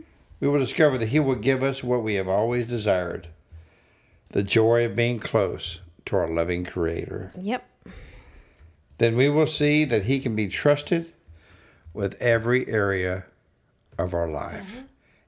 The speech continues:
Speaker 1: including preoccupation.
Speaker 2: Yeah. He wants to be that, our preoccupation. And
Speaker 1: Well,
Speaker 2: we
Speaker 1: you know
Speaker 2: weren't designed to carry all these burdens, Scott, especially
Speaker 1: Yeah.
Speaker 2: those of other people that we can't change and have no control over.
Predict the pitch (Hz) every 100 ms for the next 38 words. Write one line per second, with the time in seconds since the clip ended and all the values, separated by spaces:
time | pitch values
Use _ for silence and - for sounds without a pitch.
0 | _ 95 90 - 165 147 87 - - -
1 | - - _ _ _ - 98 80 - 85
2 | 85 - - - - - - - 185 -
3 | - - - 233 214 240 240 226 175 165
4 | 165 165 - - - 170 - 160 151 147
5 | 160 - 95 - 120 151 - - - -
6 | - - - _ _ - - - 277 311
7 | 277 277 277 294 285 - 269 269 254 247
8 | 240 208 226 247 233 208 - 220 - -
9 | 202 214 - 202 - 233 - 226 214 214
10 | 220 214 - - - - _ 202 190 220
11 | 226 247 240 233 214 202 190 160 - _
12 | _ - 220 220 240 208 - - 220 220
13 | 214 208 202 202 196 196 190 214 240 220
14 | 185 185 180